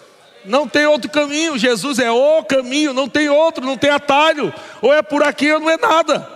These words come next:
Aleluia! É difícil pra sua mente, pra sua carne. No tempo de pressão você falar palavra de fé, mas você vai ter que aprender a falar. Amém?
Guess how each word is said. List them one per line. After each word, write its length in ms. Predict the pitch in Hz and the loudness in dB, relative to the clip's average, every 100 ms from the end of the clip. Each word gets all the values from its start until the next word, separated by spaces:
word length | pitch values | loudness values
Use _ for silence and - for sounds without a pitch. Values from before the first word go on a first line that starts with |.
| - - - - - - - - - - - - - - _ _ | -20 -20 -20 -20 -20 -20 -20 -20 -20 -20 -20 -20 -20 -20 _ _
Aleluia! 760 | - 359 226 214 302 208 131 - - _ | 0 2 2 0 0 0 -2 -8 -20 _
É 120 | 190 | -4
difícil 840 | 175 170 - 220 302 269 285 302 302 - _ _ _ | -4 -8 -2 0 0 -2 -4 -4 -6 -18 _ _ _
pra 160 | 185 | -2
sua 240 | 185 202 165 | -2 -4 -4
mente, 480 | 156 226 285 294 | -2 -2 -2 -4
pra 200 | 302 202 | -4 -4
sua 200 | 165 214 | -2 -2
carne. 480 | 202 233 262 196 127 - - - _ _ _ _ _ _ | 0 0 0 -2 -8 -14 -20 -20 _ _ _ _ _ _
No 120 | 170 | -12
tempo 180 | 185 226 | -2 -2
de 80 | 202 | -2
pressão 440 | 165 185 - 208 | -2 -2 -2 -4
você 280 | 180 170 180 | -4 -6 -6
falar 800 | - 165 147 185 196 - - - | -4 -2 0 0 -2 -4 -16 -6
palavra 380 | 160 151 180 170 | -2 0 -2 -4
de 100 | 151 | -10
fé, 400 | - 190 208 139 - - | -8 -2 -2 -2 -8 -4
mas 160 | 156 | -4
você 240 | 156 - 139 | -4 -8 -6
vai 160 | 143 | -4
ter 200 | 143 151 | -4 -4
que 100 | 151 | -4
aprender 460 | 202 233 277 269 392 | -4 -4 -4 -2 -2
a 60 | 330 | -2
falar. 360 | 247 151 - - _ _ _ _ _ _ _ _ _ _ - | -2 -6 -6 -16 _ _ _ _ _ _ _ _ _ _ -6
Amém? 380 | 135 147 143 170 | -4 -2 -4 -6